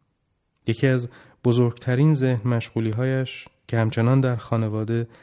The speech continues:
توهماتی دربارهٔ آن وجود داشت، به افکاری مربوط می‌شد که برای خوانندگان دکارت موضوع آشنایی است.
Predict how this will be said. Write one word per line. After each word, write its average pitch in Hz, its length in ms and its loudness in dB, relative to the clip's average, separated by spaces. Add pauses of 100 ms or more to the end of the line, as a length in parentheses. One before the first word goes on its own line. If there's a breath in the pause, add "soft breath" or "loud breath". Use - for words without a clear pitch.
(200 loud breath)
توهماتی 113 720 0
دربارهٔ 104 440 -4
آن 101 140 -4
وجود 101 300 -6
داشت، 135 360 -6 (500 loud breath)
به 143 80 2
افکاری 175 420 0
مربوط 120 460 0
می‌شد 117 320 -2
که 104 520 -4
برای 127 280 0
خوانندگان 120 640 -2
دکارت 123 800 -4 (140)
موضوع 113 360 -2
آشنایی 110 520 -8
است. - 200 -18